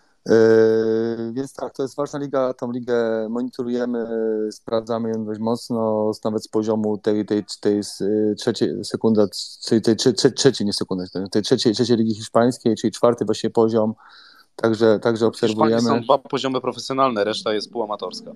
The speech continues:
Speaker 1: No nie, no nie, no, La Liga trze-, trze-, trzeci poziom, y, hiszpański, no to jest, tam gdzie był Jordi, no to, to przepraszam, ale to jest, to jest pełny ama-, ama-, pe-, pe-, pełny profesjonalizm.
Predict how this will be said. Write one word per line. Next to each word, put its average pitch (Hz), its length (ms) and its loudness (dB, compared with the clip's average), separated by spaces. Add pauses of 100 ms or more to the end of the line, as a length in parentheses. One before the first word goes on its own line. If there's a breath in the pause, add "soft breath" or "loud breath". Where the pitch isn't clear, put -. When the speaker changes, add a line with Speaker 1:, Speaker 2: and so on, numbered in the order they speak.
Speaker 1:
No 143 140 0
nie, 160 240 4
no 123 160 2
nie, 131 260 0
no, 107 240 -6 (180)
La 120 220 -2
Liga 123 340 4
trze-, 120 420 -2
trze-, 120 240 -2
trzeci - 300 -4
poziom, 120 420 0
y, 117 680 -2
hiszpański, 117 520 -2
no 113 60 -4
to 127 100 -2
jest, - 280 -6 (380)
tam 120 140 4
gdzie 117 120 4
był 123 200 4
Jordi, 113 280 4
no 117 120 0
to, 117 200 -2 (140)
to 113 100 -10
przepraszam, 139 400 0
ale 104 140 -2
to 110 100 -2
jest, - 220 -6
to 110 80 -2
jest - 160 -6
pełny 135 240 4
ama-, 110 200 0
ama-, 117 180 -2
pe-, 139 180 4
pe-, 135 220 2
pełny 135 240 0
profesjonalizm. 101 560 -10